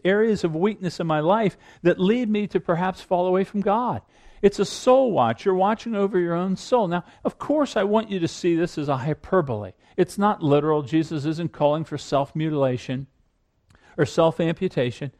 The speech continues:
He's trying to call us to repentance. But he's, he is encouraging us to be investigative, taking our own soul to task so that we can repent. And look at the threat that is laid out before us.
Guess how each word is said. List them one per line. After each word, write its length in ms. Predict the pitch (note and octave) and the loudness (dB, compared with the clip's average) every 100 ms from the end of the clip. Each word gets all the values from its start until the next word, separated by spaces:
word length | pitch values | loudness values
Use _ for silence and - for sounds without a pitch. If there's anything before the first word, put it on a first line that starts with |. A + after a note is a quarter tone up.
| _ _ _ | _ _ _
He's 240 | - A3+ - | 0 0 0
trying 300 | - B3+ D4+ | 0 2 2
to 100 | - | -2
call 260 | - G3 | -2 0
us 120 | F#3 - | 0 -2
to 180 | G3 | -2
repentance. 920 | D#3 C#3+ - - D3+ C#3+ A#2 G#2 - - _ _ _ - | 0 0 -2 -4 -4 -4 -8 -10 -18 -20 _ _ _ 2
But 120 | G#3+ | 2
he's, 320 | A3+ G#3 - - | 4 -2 -6 -6
he 260 | E3 A3+ F#3 | -4 0 2
is 260 | F3 - - _ - | 0 -2 -20 _ -2
encouraging 960 | F#3+ F3+ - - D4 C4+ F#3+ D3 E3 - | 0 0 -2 -2 0 0 0 -2 -4 -4
us 340 | G3+ A3 - | -4 -4 -8
to 140 | - D#3+ | -4 -2
be 400 | D#3 G3 E3+ - _ _ | -2 -2 -2 -6 _ _
investigative, 1160 | E3 D#3 C3 A#3 - C4+ F3 D#3 C#3 C3 C3 - | -2 0 2 2 0 -6 -4 -2 0 -2 -4 -8
taking 400 | - F#3+ G3+ F3 | -2 -2 -2 -4
our 140 | D3 | -2
own 220 | F3 A3+ A#3 | -2 0 -2
soul 320 | - G3+ F3+ | 0 -2 -2
to 60 | |
task 640 | D#3 - F#3 E3 G#2 A2+ - _ - - | -6 -6 -4 -2 -4 -6 -10 _ -20 -4
so 180 | - | 0
that 140 | G#3+ A3 | 2 2
we 140 | G#3+ | 0
can 180 | G#3 G3+ | -2 -2
repent. 500 | G3 F#3+ - C4+ - - | -2 -2 -2 -2 -2 -2
And 140 | G3+ | 0
look 180 | D#4 F4+ | 0 -4
at 80 | - | -6
the 120 | C#4 | -6
threat 520 | - - D#3+ G#3 - | -8 -4 -2 -2 0
that 120 | G3 | 0
is 180 | G#3 - | 0 2
laid 180 | C#3+ D#3 | 0 0
out 240 | F3 F3+ | -2 -4
before 420 | G#3 F3+ A3 A#3 | -6 -2 2 2
us. 280 | A3 - - | 2 -4 -10